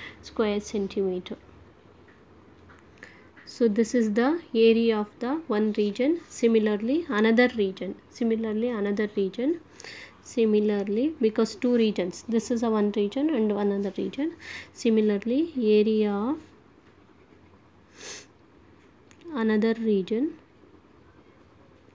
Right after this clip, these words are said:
Region between two semicircle. So here two semicircle, here two, so totally we got four semicircle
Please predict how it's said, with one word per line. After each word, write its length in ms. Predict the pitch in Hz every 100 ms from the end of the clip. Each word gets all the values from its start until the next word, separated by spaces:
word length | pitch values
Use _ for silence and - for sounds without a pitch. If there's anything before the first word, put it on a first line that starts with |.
| - - - - - - - - - 254
Region 580 | 214 208 196 240 330 - - - - - _ _ - - - - - - - - - 247 208
between 580 | 208 208 - 214 277 302 - - -
two 160 | 254
semicircle. 840 | 247 220 196 196 - - - - - - - - - - - - - - - - -
So 180 | - 233
here 280 | 214 240 240
two 160 | 240 233
semicircle, 680 | 247 220 220 226 233 311
here 280 | 339 269 220
two, 160 | 214 214
so 200 | 226 220
totally 340 | 220 208 220
we 140 | 214 208
got 300 | 220 302 - -
four 160 | 220 208
semicircle 800 | 220 202 202 - 196 - 285